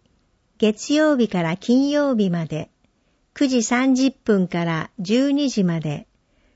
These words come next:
十三時三十分から十六時まで、十六時閉館、土日祝日除く。申し込み、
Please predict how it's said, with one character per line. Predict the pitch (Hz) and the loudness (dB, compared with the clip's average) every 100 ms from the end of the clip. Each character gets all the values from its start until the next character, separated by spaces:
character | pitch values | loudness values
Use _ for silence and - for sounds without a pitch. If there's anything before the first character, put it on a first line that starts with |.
| _ _ _ - | _ _ _ -10
十 | 180 262 294 | 0 2 2
三 | 294 294 294 | 0 -2 0
時 | 226 | -2
三 | 190 233 262 | 0 0 0
十 | 240 269 | 0 -2
分 | 262 - 185 170 | -4 -6 -4 -4
か | 165 | -4
ら | 156 151 - _ _ | -6 -8 -10 _ _
十 | - 247 262 | 0 2 4
六 | 233 226 269 | 2 2 0
時 | 262 | 2
ま | 220 180 | 2 2
で、 | 156 160 - _ _ _ _ _ _ _ _ _ _ _ _ _ _ | -4 -8 -12 _ _ _ _ _ _ _ _ _ _ _ _ _ _
十 | 202 254 277 | -4 0 2
六 | 285 277 285 | 2 2 0
時 | 220 | 0
閉 | 170 208 185 | -2 0 0
館、 | 185 190 180 196 - _ _ _ _ 196 | -2 -4 -6 -6 -12 _ _ _ _ 0
土 | 202 | 2
日 | 247 262 277 | 4 2 -2
祝 | - 220 254 | -2 -2 -2
日 | 240 240 233 | -2 0 2
除 | 220 202 196 190 | 2 2 0 -2
く。 | - 170 - _ _ _ _ _ _ _ _ _ _ _ _ _ _ _ _ _ _ _ _ - | -2 -4 -6 _ _ _ _ _ _ _ _ _ _ _ _ _ _ _ _ _ _ _ _ 0
申 | 247 277 | 2 2
し | - | 0
込 | - 240 | 0 4
み、 | 226 214 - | 6 4 2